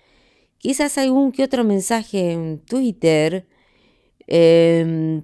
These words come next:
todavía no la tengo porque todavía no publicaron nada. No. Si bien las marcas empezaron de hace un, una semana más o menos a hacer promociones para este día, pero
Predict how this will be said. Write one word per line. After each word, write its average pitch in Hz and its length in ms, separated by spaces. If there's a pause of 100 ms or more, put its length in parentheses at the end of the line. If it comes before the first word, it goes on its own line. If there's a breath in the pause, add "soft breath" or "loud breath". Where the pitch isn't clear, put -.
todavía 208 440
no 208 120
la 190 160
tengo 226 340
porque - 260
todavía 262 400
no 285 220
publicaron 240 840
nada. 135 380 (300)
No. 147 280 (1300 soft breath)
Si 196 220
bien 302 480
las 202 140
marcas 214 800
empezaron 170 720
de 160 60
hace 156 200
un, 147 400
una 254 200
semana 160 520
más 147 200
o 175 60
menos 175 440 (760 soft breath)
a - 80
hacer 185 200
promociones 175 760
para 147 220
este 208 240
día, 180 440 (880)
pero 247 500